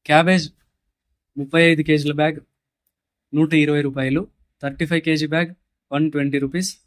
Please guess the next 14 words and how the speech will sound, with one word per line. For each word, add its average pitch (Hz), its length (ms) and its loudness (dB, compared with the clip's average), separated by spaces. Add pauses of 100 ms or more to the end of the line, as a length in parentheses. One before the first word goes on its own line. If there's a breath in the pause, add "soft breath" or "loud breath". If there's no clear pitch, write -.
(360)
నాటి 156 280 2
కొత్తిమీర 160 460 -2 (640)
కట్ట 139 220 -6 (1300)
పద్దెనిమిది 143 380 0
రూపాయలు, 139 340 -6 (680)
ఎయిటీన్ 139 280 0
రూపీస్. 139 320 -4 (500)
హైబ్రిడ్ 160 340 2
కొత్తిమీర 156 400 -2 (600)
కట్ట 139 180 -6 (1120)
ఏడు 143 200 0
రూపాయలు, 139 400 -2 (500)
సెవెన్ 139 400 -4
రూపీస్. 170 320 -6